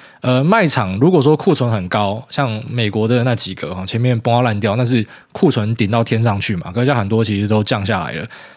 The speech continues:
那他们其实应该也是比较容易把通膨的压力转给消费者的一群，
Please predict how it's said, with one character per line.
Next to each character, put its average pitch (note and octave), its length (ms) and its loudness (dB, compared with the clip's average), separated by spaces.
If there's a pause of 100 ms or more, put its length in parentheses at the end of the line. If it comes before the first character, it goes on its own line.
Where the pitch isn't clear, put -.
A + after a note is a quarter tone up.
(140)
那 A2 480 0
他 F3+ 120 0
们 D#3+ 80 4
其 C3 140 0
实 B2 80 2
应 B2+ 80 2
该 C3 160 2
也 G2+ 140 0
是 A2+ 260 0
比 A2 80 -8
较 C3 140 2
容 A2 200 0
易 B2 140 2
把 F#2+ 420 -4 (360)
通 D3 180 2
膨 C3 80 2
的 A#2+ 120 2
压 A2+ 120 2
力 A2+ 140 0
转 G#2+ 180 -2
给 G#2+ 80 0
消 A2 160 -2
费 A2 140 0
者 F#2 160 -6
的 G2+ 80 -6
一 A2+ 100 -2
群， - 260 -4